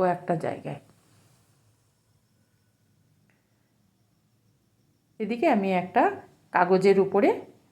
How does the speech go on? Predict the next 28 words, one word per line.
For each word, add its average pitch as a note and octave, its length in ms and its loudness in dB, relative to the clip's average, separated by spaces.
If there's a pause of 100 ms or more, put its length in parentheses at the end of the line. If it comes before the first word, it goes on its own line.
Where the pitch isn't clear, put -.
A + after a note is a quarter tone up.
(140)
আমি F3+ 200 -4
একটা E3+ 500 0 (400)
সুতির D4 440 2
ন্যাকড়া G3+ 420 0 (400)
বিছিয়ে G#3+ 380 -2
দিলাম। D3 300 -10 (300)
বিছিয়ে A#3 340 2
দেওয়ার B3 300 2
পর A#3 260 4 (440)
যে A3+ 160 4
টুকরো G3+ 400 0
করা G#3 280 4
ধনেপাতাগুলোকে F#3+ 1000 0 (380)
এর F3+ 180 2
উপরে C#4+ 420 0 (380)
ছড়িয়ে F#3 360 2
দেব। - 240 -6 (600)
আর G3 240 4 (240)
যতটা C4+ 400 0
পারা F#3+ 280 4
যায় C#4 200 0
পাতলা G3 380 0
করে G#3+ 240 0 (680)
আমি F3 220 -4
এটাকে F#3 340 -2
ছড়িয়ে F#3+ 340 0
দেব। G3+ 200 2 (720)
হ্যাঁ, E3+ 280 -6